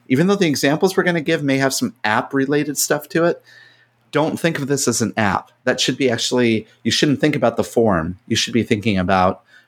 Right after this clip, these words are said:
what you're actually trying to accomplish before thinking about the form.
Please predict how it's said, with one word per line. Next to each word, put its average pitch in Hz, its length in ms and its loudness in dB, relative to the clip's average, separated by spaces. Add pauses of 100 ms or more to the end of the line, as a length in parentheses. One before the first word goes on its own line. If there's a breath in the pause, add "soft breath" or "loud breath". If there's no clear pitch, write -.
(120 soft breath)
what 110 200 -2
you're 107 160 0
actually 101 280 -2
trying 95 200 -2
to 82 80 -2
accomplish - 580 -4
before 92 300 0
thinking 87 300 -4
about 90 220 -4
the - 60 -12
form. - 440 -6